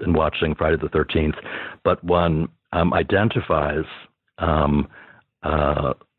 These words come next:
uh, the hot spots of the interaction, um, with the parental couple. Um, as I tried to argue, the group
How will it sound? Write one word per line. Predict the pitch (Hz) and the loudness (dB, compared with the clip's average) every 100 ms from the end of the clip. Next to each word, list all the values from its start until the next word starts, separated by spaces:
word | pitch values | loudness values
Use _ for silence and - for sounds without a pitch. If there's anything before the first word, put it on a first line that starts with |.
| _ - | _ -2
uh, | 78 73 73 69 - | 0 2 2 -2 -2
the | 87 | -2
hot | 87 98 92 - - | -2 0 -2 -4 -10
spots | - 82 78 - - - - - | -2 0 0 -2 -8 -16 -16 -4
of | 95 98 92 90 | 2 2 0 -2
the | 90 82 | 0 2
interaction, | 87 - 82 78 78 - - 78 73 76 _ - - - _ _ | 2 0 0 0 0 -2 -2 0 0 -4 _ -20 -20 -20 _ _
um, | 85 80 78 | -2 0 2
with | 80 - | 0 -2
the | - | -4
parental | - 82 78 73 | 0 0 0 -2
couple. | - 76 - - - _ _ _ - - - - | -2 -4 -4 -6 -8 _ _ _ -20 -20 -20 -8
Um, | 98 87 82 90 - - - _ - | -2 0 2 0 -2 -10 -16 _ -2
as | 104 | 0
I | |
tried | 98 127 113 | 0 2 0
to | 107 | 0
argue, | 113 98 90 87 78 | -2 0 0 -2 -2
the | 78 | -2
group | - 104 110 117 | -2 2 2 0